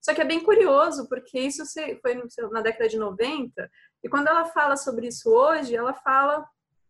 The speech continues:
ela fala com uma outra, outra, outra interpretação do que a gente tá dando aqui agora, né? Ela não tinha essa, essa, toda, toda essa bagagem que a gente tem, essa reflexão que eu acho que com o tempo a gente vai formando, né?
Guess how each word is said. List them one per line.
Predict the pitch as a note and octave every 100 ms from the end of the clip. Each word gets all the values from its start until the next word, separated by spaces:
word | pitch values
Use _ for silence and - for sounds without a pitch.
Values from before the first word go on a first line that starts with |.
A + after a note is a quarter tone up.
| _ _ _ _ _ _ -
ela | C#4+ D4+
fala | D#4 D#4+ F4
com | E4 E4+
uma | E4 D#4+
outra, | G4+ - A4
outra, | E4 D#4+ - B4 A4 E4+ C#4+ - D4 D4 -
outra | E4 B4
interpretação | B4 G#4+ F4 D#4+ D#4+ D#4+ D4
do | D#4+
que | D#4
a |
gente | D4 D4 -
tá | C#4
dando | C4+ C#4
aqui | C4 -
agora, | B3 A3+ G#3+ G3+ G3+
né? | G#3 B3 _ _ _ _ _
Ela | A#3+ C4
não | C#4+ D#4
tinha | - A4 G4+ C4+ B3
essa, | B3 - A#3 A3 G#3+ G#3+ A3 A3
essa, | G#3+ A3 - A3 G#3+ G#3 G3+ G3+ A3+ _ _ _ -
toda, | C4 C4 -
toda | - B3+
essa | C4+ C4+
bagagem | B3+ A#3+ A3+ C4 B3+
que | A#3+
a | A3
gente | A3+ -
tem, | - C4+ C4+
essa | C4 C4
reflexão | B3+ A#3 A3+ - C4+
que | C#4
eu | C4+
acho | B3 B3
que | -
com | - C4+
o | C4
tempo | C4 C4+ C#4 C4
a |
gente | C4 B3+
vai | A#3+ B3
formando, | B3 A#3+ A3+ A3 G#3+ G3+ G#3
né? | G#3 B3+